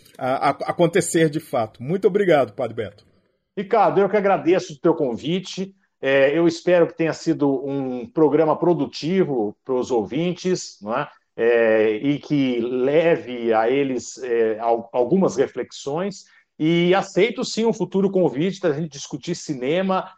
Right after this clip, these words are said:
Speaker 2: é, e religião, cinema e sociedade. É, o meu primeiro trabalho foi sobre o filme do Glauber Rocha, Deus e o Diabo na Terra do Sol, publicado na Alemanha. Depois eu fiz um outro trabalho também sobre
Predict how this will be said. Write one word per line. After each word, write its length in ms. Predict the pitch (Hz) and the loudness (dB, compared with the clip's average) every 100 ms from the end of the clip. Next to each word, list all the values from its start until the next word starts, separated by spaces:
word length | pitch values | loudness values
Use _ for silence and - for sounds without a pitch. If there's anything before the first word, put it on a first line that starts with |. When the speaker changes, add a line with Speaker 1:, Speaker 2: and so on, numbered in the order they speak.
| _ - | _ -2
Speaker 2:
é, 640 | 127 135 135 127 127 127 | 4 6 6 6 4 2
e 100 | 147 | -2
religião, 680 | 139 147 131 95 123 156 180 | -2 0 -2 -2 2 2 2
cinema 460 | - 151 139 165 151 | -2 -6 -2 -2 -2
e 20 | |
sociedade. 960 | 143 147 127 101 123 156 170 147 160 - _ _ 127 | -4 -6 -6 -4 0 2 0 -2 -10 -12 _ _ 0
É, 720 | 131 131 127 127 123 117 113 | 4 4 4 2 2 0 -2
o 40 | - | -2
meu 140 | 151 | -2
primeiro 320 | 175 156 190 | 0 0 0
trabalho 500 | 185 175 151 151 160 160 | 2 0 2 2 2 0
foi 200 | 170 156 | 0 -2
sobre 680 | - 165 165 147 147 120 - _ | 0 2 2 2 0 -2 -10 _
o 440 | - 143 135 135 127 | 0 2 2 0 -2
filme 400 | - 170 170 151 | -2 2 2 2
do 100 | 139 | -2
Glauber 420 | 135 147 156 143 | 2 2 4 2
Rocha, 600 | 104 127 160 - 127 98 _ _ _ | 2 2 0 -2 -10 -12 _ _ _
Deus 340 | 123 175 147 | 4 4 4
e 40 | 139 | 0
o 40 | |
Diabo 360 | 110 131 143 135 | -2 0 0 0
na 140 | 123 | -6
Terra 200 | 139 123 | -4 -4
do 140 | 113 | -6
Sol, 400 | 110 - 143 165 | -10 -4 2 4
publicado 640 | 165 135 131 127 139 139 113 | 2 -2 -6 -2 0 0 -2
na 120 | 120 | -4
Alemanha. 580 | 120 110 104 123 160 175 | -2 -2 -4 -6 -4 -4
Depois 300 | 131 - 143 | -4 -2 -2
eu 60 | 135 | -2
fiz 260 | - 165 | -2 -2
um 120 | 151 | 0
outro 240 | 143 170 - | 0 0 -2
trabalho 480 | 147 127 127 131 123 | -4 0 2 2 -2
também 360 | 135 120 131 | -6 -6 -8
sobre 360 | 120 123 120 | -8 -6 -6